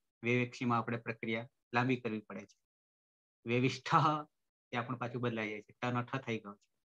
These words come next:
અને વેવિશ-, આ ખોટું લખાયું છે. બંનેમાં વેવિષ્ઠ, વેવિષ્ઠ થઈ ગયું છે. એકમાં વિસર્ગ નહીં આવે. ત્યાગ્ય ત્યાંથી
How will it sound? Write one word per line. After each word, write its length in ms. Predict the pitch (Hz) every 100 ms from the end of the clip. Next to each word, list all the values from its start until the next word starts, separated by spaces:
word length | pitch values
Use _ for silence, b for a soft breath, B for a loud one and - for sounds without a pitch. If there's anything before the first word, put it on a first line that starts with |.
| _ _ _ _ _ _
અને 120 | 110 110
વેવિશ-, 440 | 117 117 117 - _ _ _ -
આ 180 | 113 117
ખોટું 340 | - 120 120
લખાયું 360 | 113 110 104 104
છે. 180 | 113 _ -
બંનેમાં 400 | 120 120 117 110
વેવિષ્ઠ, 360 | 113 110 -
વેવિષ્ઠ 600 | 113 110 110 107 - 110
થઈ 180 | 110 110
ગયું 180 | 104 -
છે. 160 | - 113
એકમાં 320 | 117 - 123
વિસર્ગ 420 | 120 - 127 160 - _ _ _ -
નહીં 340 | 117 104 104
આવે. 120 | 101 101 _ _ _
ત્યાગ્ય 280 | 117 113 110
ત્યાંથી 440 | 110 113 - 147